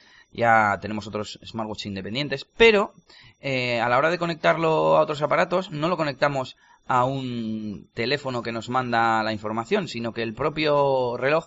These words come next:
es el teléfono, es independiente, como decía, dispone de tres G y cuatro G, Wi-Fi, G P S, Bluetooth, etcétera. Es un equipo con un procesador quad core, no sé si dos gigas de ram.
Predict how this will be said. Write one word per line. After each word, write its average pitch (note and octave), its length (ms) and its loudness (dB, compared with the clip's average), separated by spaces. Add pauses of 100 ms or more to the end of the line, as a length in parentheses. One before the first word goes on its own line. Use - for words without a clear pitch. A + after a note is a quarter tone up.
es D3+ 160 -4
el C3+ 120 -2
teléfono, C3+ 480 -4 (280)
es A#2 140 -14
independiente, A#2+ 500 -6
como A2 220 -4
decía, C#3 400 0 (400)
dispone A#2+ 480 -4
de A2 180 -2
tres A#2+ 300 -6
G A#2+ 80 0
y G#2+ 40 -2
cuatro G2+ 280 -4
G, D3 340 2
Wi-Fi, C#3 440 -4
G A#2+ 140 -6
P A#2+ 140 -2
S, C#3 280 0
Bluetooth, B2+ 420 -6
etcétera. C#3+ 500 -2 (640)
Es - 180 -8
un B2 80 -4
equipo A2+ 300 -4
con A2 400 2
un A2+ 180 -4
procesador A2 420 -2
quad G#2+ 280 -2
core, E3 460 4
no A#2+ 200 -8
sé A#2 140 -10
si - 160 -14
dos A#2 320 -4
gigas A#2 320 -6
de A2+ 100 -4
ram. E3+ 360 2